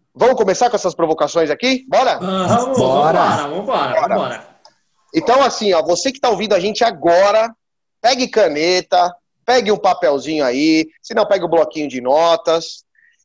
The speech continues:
Speaker 1: e anote essa pergunta. É importante você escrever a pergunta e você responder. E aí depois o, a gente vai dar uma dica aqui, né? Como que a gente quer dividir isso com vocês, né? Pra gente poder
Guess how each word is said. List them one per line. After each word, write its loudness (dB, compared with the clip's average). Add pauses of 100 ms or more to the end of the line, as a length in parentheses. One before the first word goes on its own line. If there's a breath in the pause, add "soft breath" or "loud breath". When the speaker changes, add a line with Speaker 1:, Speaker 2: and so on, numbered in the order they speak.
(120)
Speaker 1:
e 0
anote 0
essa -2
pergunta. -4
É -6
importante 0
você -2
escrever -2
a 2
pergunta -2
e -2
você 0
responder. 0 (1080)
E 2
aí 4
depois 0
o, 4
a 2
gente -10
vai 2
dar 2
uma 0
dica -6
aqui, -6
né? 0
Como -10
que -8
a -6
gente -12
quer 2 (420)
dividir -6
isso -6
com -6
vocês, -2
né? 0
Pra -6
gente -12
poder 0